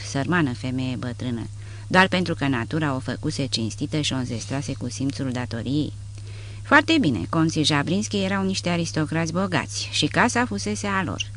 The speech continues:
dar spitalul nu aparținea poporului, nu era al lor. Cine credeau ei că o să aibă grijă de el? De exemplu, unde dispăruseră asistenții sanitari? Asta ar fi vrut să știe.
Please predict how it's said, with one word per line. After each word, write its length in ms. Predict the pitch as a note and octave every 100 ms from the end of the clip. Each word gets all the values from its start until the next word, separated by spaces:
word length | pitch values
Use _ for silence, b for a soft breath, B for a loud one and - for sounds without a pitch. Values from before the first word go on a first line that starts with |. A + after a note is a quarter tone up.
| -
dar 220 | D3+ G3
spitalul 600 | - D3+ C3 A#2+ A#2+ C#3 - B B B B
nu 140 | - F4+
aparținea 520 | D4 C#3+ C#3 C#3+ C3+ C#3
poporului, 680 | C#3+ - C#3 C3+ C3+ E3+ -
nu 140 | F3 D#3
era 280 | C#3+ C3+
al 100 | B2+ B2+
lor. 260 | E3+ - - B B B
Cine 220 | - F4+ D4
credeau 400 | F#3 E3 E3+ D3+
ei 180 | D#3+ -
că 80 | E3+
o 40 |
să 120 | F3
aibă 240 | E3+ E3 E3+
grijă 360 | E3 E3 F3+ E3+
de 80 |
el? 240 | F#3 C3+ - - B B B B
De 100 | -
exemplu, 480 | A#3 A3+ B3 B3 B3+
unde 220 | E4+ G3
dispăruseră 680 | D#3 D3+ - D3 E3 E3+ D#3+
asistenții 680 | D3+ D#3 D3 - D#3 D#3 D#3
sanitari? 680 | D#3 D#3 D#3+ D#3 C#3+ - -
Asta 300 | B3 C#4 D#3
ar 80 | D3
fi 140 | A#2+
vrut 160 | B2 B2
să 120 | A#2+
știe. 380 | A#2+ - B2